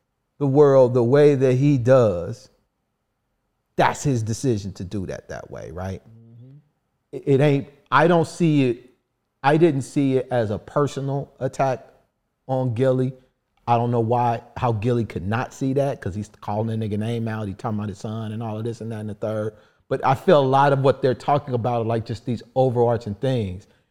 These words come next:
Speaker 1: And because that motherfucker's so out of control emotionally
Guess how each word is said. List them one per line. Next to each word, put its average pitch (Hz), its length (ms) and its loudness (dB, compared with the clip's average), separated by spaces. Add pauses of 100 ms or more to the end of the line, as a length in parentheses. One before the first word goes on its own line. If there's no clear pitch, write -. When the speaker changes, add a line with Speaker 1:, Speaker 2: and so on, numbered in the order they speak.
(160)
Speaker 1:
And 117 100 -2
because 160 320 2
that 151 140 2
motherfucker's 143 500 0
so 185 160 2
out 120 140 2
of - 60 -8
control 123 460 2
emotionally 160 680 0